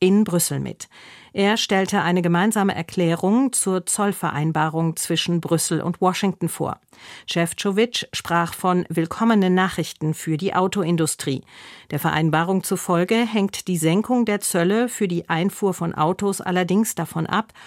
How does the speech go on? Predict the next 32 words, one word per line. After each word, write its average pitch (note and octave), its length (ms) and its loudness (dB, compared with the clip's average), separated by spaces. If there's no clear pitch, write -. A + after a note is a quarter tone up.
ob A3 160 -2
die G3 240 4
E F#3+ 100 4
U G#3 240 4
ihre G#3+ 300 0
Zölle F#3+ 460 0
auf G3 160 -4
Industrieprodukte E3+ 1120 -4
aus D3 120 -4
den D3+ 200 -4
U D#3+ 100 -2
S D#3 220 -4
A D#3+ 260 0
abschafft - 680 -4
und G#3+ 300 0
Barrieren F#3 640 0
für - 180 -2
den F#3+ 160 0
Import F#3 500 -2
bestimmter F#3+ 420 0
Lebensmittel F3 680 0
fallen. C#3 480 -2
Darauf C#3+ 360 2
hatten E3 220 2
sich F3 300 -2
E-U-Kommissionspräsidentin F3+ 1300 0
von E3+ 160 -2
der D#3+ 120 0
Leyen E3 400 0
und G#3 280 -2
U-S-Präsident E3 760 -2
Trump F#3+ 380 2